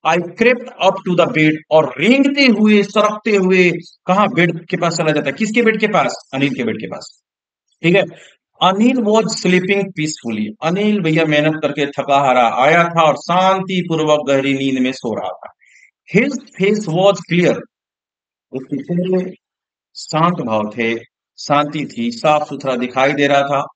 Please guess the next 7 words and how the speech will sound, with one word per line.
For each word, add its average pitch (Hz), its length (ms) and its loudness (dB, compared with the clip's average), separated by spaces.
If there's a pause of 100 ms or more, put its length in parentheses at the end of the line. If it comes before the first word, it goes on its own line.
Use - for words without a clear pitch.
Unlined, 147 480 2 (440)
चिंता 202 320 0
की 180 180 -2
कोई 170 480 -2 (140)
लकीरें 165 400 0
नहीं 143 260 0
थी। 131 300 -6